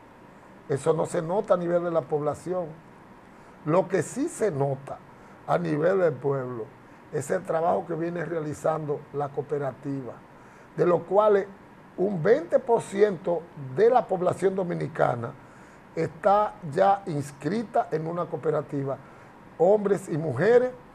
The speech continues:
en diferentes tipos de cooperativas, lo hay de todos los tipos, cooperativa de ahorro y crédito, cooperativa de servicio múltiple, cooperativa de consumo,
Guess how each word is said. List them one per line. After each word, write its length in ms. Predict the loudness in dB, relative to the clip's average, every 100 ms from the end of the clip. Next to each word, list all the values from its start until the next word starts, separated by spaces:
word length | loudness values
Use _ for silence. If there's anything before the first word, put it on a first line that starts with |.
| -20 -20 -14 -6
en 160 | -4
diferentes 560 | -4 -2 2 2 0 -2
tipos 320 | -4 -2 -2
de 80 | -2
cooperativas, 840 | -2 -2 0 -2 -4 -6 -4 -4
lo 280 | -2 4 6
hay 100 | 6
de 120 | 4 -2
todos 320 | 0 -2 -2
los 140 | -4 -6
tipos, 340 | -8 -8 -10
cooperativa 640 | -8 -4 -4 -4 -4 -2 -2
de 100 | -2
ahorro 300 | -4 -6 -8
y 40 |
crédito, 480 | -4 -4 -4 -4 -6
cooperativa 600 | -6 -4 -6 -4 -2 0
de 100 | -2
servicio 500 | -2 -4 -6 -6 -6
múltiple, 540 | -4 -6 -6 -6 -6
cooperativa 640 | -6 -4 -4 -4 -4 -2 -2
de 100 | -2
consumo, 640 | -6 -8 -6 -6 -6 -8